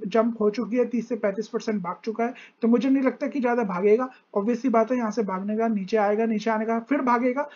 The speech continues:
वो एक अलग बात है, उस case में एक अलग study बनेगी। तो यहाँ पर आपको इससे थोड़ा सा अभी cautious वे में काम करना है, आपको loss भी ना हो। trailing stop loss का आपको क्या करना है काम। अब बात करेंगे रेणुका। बजाज हिंदुस्तान में क्या है, क्या नहीं है, वो आपको समझ में आ गया होगा।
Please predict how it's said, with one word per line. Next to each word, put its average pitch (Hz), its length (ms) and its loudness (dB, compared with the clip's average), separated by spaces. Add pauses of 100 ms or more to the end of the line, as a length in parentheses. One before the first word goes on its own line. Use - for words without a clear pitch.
(200)
वो 240 120 10
एक 247 220 10
अलग 220 200 2
बात 220 220 0
है, 254 60 -4
उस 240 180 -6
case 233 260 -2
में 247 100 0
एक 254 140 -4
अलग 233 280 4
study 226 300 0
बनेगी। 233 420 0 (220)
तो 247 60 0
यहाँ 208 180 4
पर 240 180 -2
आपको 214 320 0
इससे 240 300 -4
थोड़ा 226 260 2
सा 254 240 -4 (260)
अभी 202 240 2
cautious 233 440 0
वे 208 140 6
में 240 160 0
काम 202 240 -6
करना 202 280 -4
है, 208 180 -2
आपको 214 340 2
loss 190 280 0
भी 226 120 0
ना 226 100 0
हो। 240 120 2
trailing 208 380 0
stop 196 300 -6
loss 180 140 -8
का 196 140 -8
आपको 214 240 -8
क्या 202 140 -10
करना 185 260 -10
है 233 60 -8
काम। 170 220 -8 (480)
अब 220 80 0
बात 240 220 2
करेंगे 233 300 0
रेणुका। 196 500 -2 (720)
बजाज 214 360 0
हिंदुस्तान 233 440 0
में 233 160 0
क्या 220 280 2
है, 226 220 0
क्या 214 220 -4
नहीं 214 140 -2
है, 220 80 -4
वो 214 140 0
आपको 190 240 -6
समझ 185 220 -10
में 202 120 -6
आ 202 80 -2
गया 208 160 0
होगा। 214 240 -2